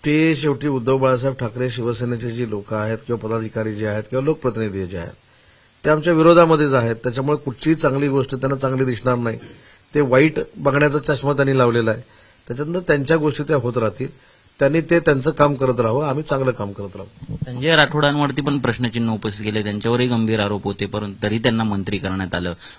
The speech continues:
Speaker 2: मग, अ, नवाब मलिकांचं वावडं का?
Speaker 1: नाही, त्याच्यामध्ये संजय राठोडना पूर्ण प्रकरणातनं clean चिट मिळाल्यानंतर मंत्री करण्यात आलेलं आहे, हे मला माहिती आहे.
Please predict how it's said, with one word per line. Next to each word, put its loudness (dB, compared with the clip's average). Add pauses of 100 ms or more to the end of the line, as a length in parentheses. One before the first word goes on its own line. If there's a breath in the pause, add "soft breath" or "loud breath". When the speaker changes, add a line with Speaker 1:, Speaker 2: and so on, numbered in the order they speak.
Speaker 2:
मग, 6 (220)
अ, 2
नवाब 8
मलिकांचं 2
वावडं 0
का? -10 (400)
Speaker 1:
नाही, 2
त्याच्यामध्ये 0
संजय 0
राठोडना 0
पूर्ण -4
प्रकरणातनं -4
clean -6
चिट -8
मिळाल्यानंतर -2
मंत्री -4
करण्यात -6
आलेलं -6
आहे, -8 (560 loud breath)
हे 0
मला 6
माहिती -2
आहे. -6